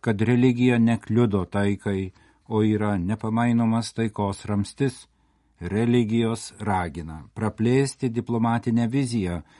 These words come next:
nesiriboti vyriausybių mainais ir politiniais susitarimais pagal katalikų bažnyčios viziją.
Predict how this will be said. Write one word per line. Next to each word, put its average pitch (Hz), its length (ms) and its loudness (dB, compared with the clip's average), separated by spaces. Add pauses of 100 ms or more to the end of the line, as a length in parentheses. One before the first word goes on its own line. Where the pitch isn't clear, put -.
(280)
nesiriboti 120 920 0
vyriausybių 95 640 0
mainais 107 600 0 (200)
ir 110 160 -4
politiniais 92 880 -4
susitarimais 101 1040 -2 (420)
pagal 143 400 -2 (300)
katalikų 113 580 -2
bažnyčios 104 600 2
viziją. 85 480 -2